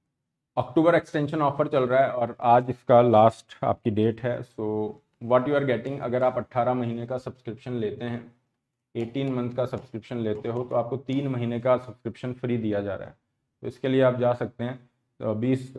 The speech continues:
अक्टूबर से नए बैचेस स्टार्ट हो रहे हैं, you can go for these batches also। ज़ीरो परसेंट ईएमआई के लिए भी जा सकते हो। सैटरडे सुबह ग्यारह बजे फ्री स्कॉलरशिप टेस्ट है, इसके लिए आप जाइए, काफ़ी सारे प्राइसेस आप जीत सकते हैं, कॉम्पीट कर सकते हैं। ठीक है, टेस्ट सीरीज का ऑप्शन भी आपके पास है,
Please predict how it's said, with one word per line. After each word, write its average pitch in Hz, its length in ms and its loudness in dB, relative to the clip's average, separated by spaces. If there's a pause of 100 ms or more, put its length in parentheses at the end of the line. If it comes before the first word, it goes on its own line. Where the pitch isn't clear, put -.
अक्टूबर 117 460 -2
से 131 120 -8
नए 117 200 -6
बैचेस 117 400 -6
स्टार्ट 113 280 -4
हो 110 60 -4
रहे 110 120 -6
हैं, 113 80 -8
you 113 100 -6
can 107 120 -8
go 107 100 -2
for 107 200 -8
these 104 240 -4
batches 117 320 -6
also। 113 320 -4
ज़ीरो 107 200 -4
परसेंट 107 360 -10
ईएमआई 104 300 -8
के 120 80 -8
लिए 117 100 -2
भी 120 100 -4
जा 113 140 0
सकते 110 280 -8
हो। 131 320 -4
सैटरडे 147 400 4
सुबह 143 200 -2
ग्यारह 120 300 2
बजे 117 260 -2
फ्री 127 260 -4
स्कॉलरशिप 113 520 -6
टेस्ट 107 280 -6
है, 127 80 -8
इसके - 240 -12
लिए 113 140 -2
आप 110 120 0
जाइए, 104 340 -4 (340)
काफ़ी 107 220 -2
सारे 107 140 0
प्राइसेस 107 460 -2
आप 104 160 2
जीत 107 180 -4
सकते 107 240 -8
हैं, 107 100 -10
कॉम्पीट 110 380 -4
कर 110 160 -6
सकते 104 300 -14
हैं। 113 140 -16 (580)
ठीक 139 160 -2
है, 113 120 -2
टेस्ट - 280 -2
सीरीज 131 240 -2
का 127 100 4
ऑप्शन 117 320 0
भी 120 60 0
आपके 117 220 -2
पास 110 320 -2
है, 120 160 -8